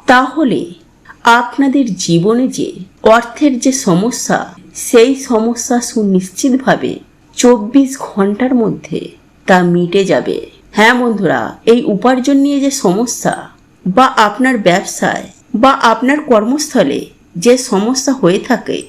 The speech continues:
সেই সমস্ত সমস্যা থেকে আপনারা খুব শীঘ্রই মুক্তি পাবেন। যাই হোক বন্ধুরা, আপনারা বিষয়গুলি ভালোভাবে বুঝতে পেরেছেন। এই উপায় বা ক্রিয়াটি আপনাকে করতে হবে, আর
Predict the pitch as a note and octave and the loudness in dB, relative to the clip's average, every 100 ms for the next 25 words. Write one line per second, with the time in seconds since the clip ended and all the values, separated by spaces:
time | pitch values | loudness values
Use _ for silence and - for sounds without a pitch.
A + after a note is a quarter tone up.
0 | _ - - - A#3 C4+ C4+ - G#3 A3+ | _ -12 -6 2 2 2 -4 -2 0 0
1 | C4 - C#4 - G3 E3+ A3+ - D4 - | -4 -4 -6 -2 -2 0 -4 -4 -6 -4
2 | F#3 - - _ _ - A3 A3+ - C4 | -8 -8 -12 _ _ 2 2 2 0 -2
3 | C4 C4 B3+ - - F#3+ E3+ G3 G3 F3 | -2 0 -2 0 -2 -2 -2 -2 0 2
4 | E3+ E3+ - C4 - - B2 - - - | 2 0 -2 0 0 0 -4 -6 -12 -20
5 | _ - F#3+ B3 C4 C#4 D#4+ C4 F#3 G3 | _ -6 0 2 2 0 -4 -2 0 0
6 | G#3 F#3 - - - _ _ - G3+ G#3+ | -2 -4 -6 -6 -16 _ _ -2 0 2
7 | B3+ C4 C4 F3+ F3 A3+ A#3 A3 F#3+ F3 | 0 2 0 -2 0 0 0 -2 0 2
8 | E3 F#3 G3 F3 E3+ E3 - C#4 B3 C#3+ | 2 2 0 -2 -4 -6 -4 0 0 0
9 | - - A#3 _ _ - C4+ - A3 G#3+ | -8 -14 -18 _ _ 2 2 2 -4 0
10 | B3+ C4+ B3 C4 C4 G3+ G#3 A#3 - E3+ | 2 2 2 -2 0 0 0 -4 0 2
11 | E3+ - B3+ C4+ D4+ C#4 - - F3+ C#3 | 2 0 -2 0 2 0 0 -4 -2 -2
12 | C3 - - _ - B3+ | -4 -8 -16 _ -6 0